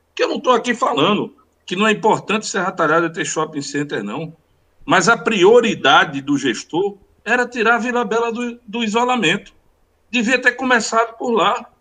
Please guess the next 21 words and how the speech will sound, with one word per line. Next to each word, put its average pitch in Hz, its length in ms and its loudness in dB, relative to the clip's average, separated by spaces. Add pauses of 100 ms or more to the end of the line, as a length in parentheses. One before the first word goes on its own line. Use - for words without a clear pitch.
(320)
não 240 240 0
era 269 200 4
por 226 180 -2
outro 202 300 2
canto, 131 400 -8 (560)
entendeu? 165 580 0 (260)
Então, 208 280 0
o - 20 -8
que 240 80 -2
eu 226 80 2
tô 226 100 2
dizendo 180 220 -2
a - 20 -2
você 147 540 -2 (240)
é 156 120 0
que 170 160 -6
o 226 100 -6
prefeito 175 560 0
não 208 100 -2
tem 208 240 -4
prioridade 208 1120 2